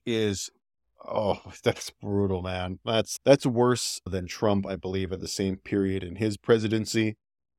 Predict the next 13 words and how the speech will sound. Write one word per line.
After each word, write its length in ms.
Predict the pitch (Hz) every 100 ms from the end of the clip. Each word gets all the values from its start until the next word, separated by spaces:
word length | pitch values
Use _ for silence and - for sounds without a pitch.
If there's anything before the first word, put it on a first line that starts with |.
| -
And 260 | 98 95
we 80 | 95
can 120 | 98
see 200 | 92 98
that 140 | 90 87 -
things 200 | 139 127
have 100 | 127
not 220 | 131 131
been 160 | 131
kind 280 | 127 127 123
to 60 | 120
old 280 | 117 113 110
Joe. 460 | 113 113 110 101